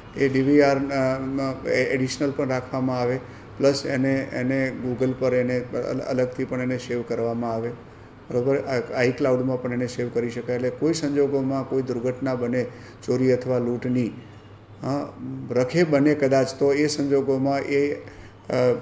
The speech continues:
એનો બેકઅપ ડેટા હોય તો આપણે આરોપીઓને પકડવામાં આ માહિતી કામમાં આવતી હોય છે. અને બીજું કે કોઈ અવા-, અવારનવાર કોઈ રેકી કરવા આવતું હોય, પાર્કિંગમાં કોઈ એવો, એવો doubtful વ્યક્તિ હોય, બેંકના પાર્કિંગમાં, બેંકના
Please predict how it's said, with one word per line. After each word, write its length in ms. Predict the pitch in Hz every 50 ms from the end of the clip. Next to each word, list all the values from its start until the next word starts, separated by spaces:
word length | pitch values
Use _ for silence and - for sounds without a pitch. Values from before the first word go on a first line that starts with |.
| - - - - 123 120 120 120 120 117 117 -
એનો 180 | 131 131 143 143
બેકઅપ 380 | 127 131 123 123 - 147 139 139
ડેટા 260 | 135 131 131 143 143
હોય 200 | 131 127 135 135
તો 160 | 135 135 135
આપણે 460 | 135 131 120 113 123 127 131 131 127
આરોપીઓને 680 | 117 120 117 127 123 - 127 127 123 120 117 120 120 117 - - - - - - -
પકડવામાં 600 | 113 107 117 120 120 120 120 117 117 117 107 110
આ 40 |
માહિતી 360 | 107 107 110 107 110 110 123 104
કામમાં 340 | - 117 117 117 120 123
આવતી 200 | 123 120 - -
હોય 160 | 131 131 135 131
છે. 180 | 131 - 139
અને 160 | 135 127 131
બીજું 380 | 123 120 131 123 135 139 139 139 - - - - - - - -
કે 140 | - 123
કોઈ 300 | 120 - 135 135 139 135
અવા-, 440 | 131 - 123 123 123 120 117 - -
અવારનવાર 540 | 135 123 127 135 135 135 139 135 139 139 135
કોઈ 180 | 135 - 139 127
રેકી 300 | 123 123 123 - 135 127
કરવા 280 | - 135 123 127 127
આવતું 320 | 120 120 120 117 - 123 120
હોય, 180 | 120 120 120 113 110
પાર્કિંગમાં 600 | - 120 120 123 - 139 135 135 135 135 131 123
કોઈ 140 | 131 127 127
એવો, 340 | 123 123 123 123 123 120 - -
એવો 120 | 120 123
doubtful 400 | 117 117 120 123 120 - 123 120
વ્યક્તિ 340 | 113 113 113 113 - 127 123
હોય, 200 | 110 107 117 113
બેંકના 380 | 110 113 117 110 - 120 120
પાર્કિંગમાં, 640 | 113 110 113 110 110 - 120 113 107 107 107 110 104
બેંકના 400 | 113 120 120 117 123 127 127 127